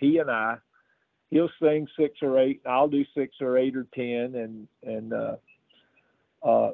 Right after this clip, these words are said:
you know, just to have a good time and gather around because you never know when, you know, when the last time you're gonna be together.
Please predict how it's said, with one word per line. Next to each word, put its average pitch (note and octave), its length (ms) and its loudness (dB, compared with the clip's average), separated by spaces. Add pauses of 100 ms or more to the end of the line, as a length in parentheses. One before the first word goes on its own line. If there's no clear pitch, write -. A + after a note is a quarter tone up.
you D3 160 6
know, B2 320 8 (220)
just E3 180 2
to - 80 6
have D3+ 160 12
a D3 40 4
good C#3+ 280 2
time C#3+ 580 2
and B2 200 -10
gather C3 320 0
around C3+ 520 -6
because C3+ 300 -10
you C#3+ 80 -8
never D3+ 260 -4
know D3+ 120 0
when, C#3+ 320 -6 (640)
you C#3+ 120 -6
know, C3 100 -2
when C3+ 180 -4
the C3 80 0
last C3+ 320 2
time C#3 220 -2
you're C#3 80 -10
gonna C#3 180 -6
be C#3 120 -2
together. B2+ 340 -2